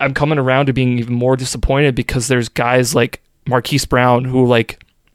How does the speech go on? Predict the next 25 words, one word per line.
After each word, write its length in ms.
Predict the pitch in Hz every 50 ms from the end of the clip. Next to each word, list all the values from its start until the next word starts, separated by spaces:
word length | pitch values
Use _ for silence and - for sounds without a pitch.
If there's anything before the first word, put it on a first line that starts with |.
| _ -
as 140 | 151 143 131
much 440 | 135 135 127 127 127 135 143 - -
as 160 | 160 135 -
he 160 | - 185 196
had 240 | 185 - 139 135 135
potential 420 | - 131 - 131 131 135 - 131 123
last 360 | 127 127 131 143 - - -
year, 120 | 135 127 127
it's 200 | 127 - - 135
like 160 | 123 117 117
this 200 | 135 139 - -
year, 160 | 170 156 151
he's 160 | 139 135 123
just, 160 | 127 127 - - _ _ -
every 220 | 156 135 143 143
time 280 | - - 135 135 139 131
his 100 | 123 123
number 260 | 123 127 131 131 123
is 100 | 120 -
called, 320 | - - 131 127 131 127
he's 140 | - 135 123
just 180 | - 139 - _ _ -
not 320 | 139 131 127 135 135 -
showing 320 | - - 131 120 123 139 -
up. 200 | 123 - -